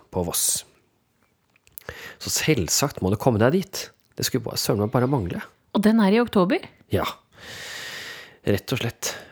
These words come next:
Speaker 1: Ehm, så det er bare å beklage, og jeg legger meg langflat, selvsagt. Som, er det, er det noen andre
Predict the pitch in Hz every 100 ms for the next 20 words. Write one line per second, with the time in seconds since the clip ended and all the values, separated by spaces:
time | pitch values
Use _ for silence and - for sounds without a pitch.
0 | - 131 131 127 120 110 104 92 87 90
1 | 107 - _ _ _ _ _ - - 131
2 | 113 120 85 - - 104 110 110 104 104
3 | 104 - - 110 104 160 151 117 101 90
4 | 92 98 101 101 85 110 - 139 - 151
5 | 160 156 143 147 - 110 110 120 120 127
6 | 131 90 90